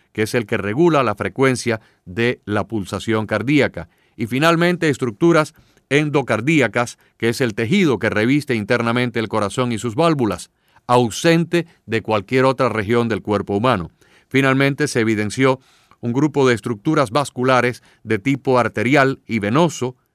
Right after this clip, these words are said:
normales, que no presentan alteraciones estructurales y que más bien pertenecen a un individuo sano y de edad joven. Es necesario también precisar que no se revelaron sustancias momificadas,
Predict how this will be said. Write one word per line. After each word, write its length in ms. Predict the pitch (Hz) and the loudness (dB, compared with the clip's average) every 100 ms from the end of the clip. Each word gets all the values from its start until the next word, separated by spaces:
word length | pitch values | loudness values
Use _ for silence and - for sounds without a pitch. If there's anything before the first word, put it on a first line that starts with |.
| - | -8
normales, 640 | 95 98 135 180 156 165 _ _ - | -4 0 2 4 2 -4 _ _ -6
que 100 | 107 | -2
no 120 | 127 | 0
presentan 500 | 127 110 135 127 123 | -2 -2 -2 0 0
alteraciones 680 | 113 95 107 95 131 127 120 | 0 -2 -4 -2 0 0 -2
estructurales 800 | 107 - 127 - 139 117 117 - _ - | -6 -4 -4 0 2 2 0 -6 _ -14
y 100 | 104 | -6
que 140 | 120 | 0
más 200 | 131 127 | 0 0
bien 260 | 127 143 135 | 0 0 2
pertenecen 640 | 131 113 113 120 - 117 - _ - | -2 0 -2 -2 -4 -8 -10 _ -6
a 160 | 110 | 0
un 180 | 123 180 | 2 2
individuo 720 | 180 151 123 120 104 87 85 - | 0 -2 0 0 0 -2 -8 -12
sano 520 | - - 151 180 202 202 _ _ _ _ - | -8 0 2 2 -2 -6 _ _ _ _ -2
y 160 | 135 139 | 2 4
de 380 | 135 120 - | 2 0 0
edad 300 | 113 127 120 | 2 4 2
joven. 440 | 98 175 139 92 78 _ _ _ _ - | 2 4 4 0 -6 _ _ _ _ -4
Es 140 | 170 | -2
necesario 520 | 208 170 143 170 165 | 0 -2 2 2 2
también 360 | 147 127 143 143 | 0 0 0 0
precisar 520 | 131 117 117 131 110 _ _ _ _ | -2 -4 0 2 0 _ _ _ _
que 160 | 131 | 2
no 260 | 127 175 202 | 4 4 2
se 160 | - 135 | 0 -2
revelaron 600 | 120 120 120 135 139 131 _ _ _ | 0 2 4 4 2 -2 _ _ _
sustancias 680 | - 127 - 135 131 143 131 | -6 -6 0 0 2 -2 -2
momificadas, 960 | - 120 123 117 127 147 175 127 87 - | -2 -2 0 -2 -2 2 4 4 0 -12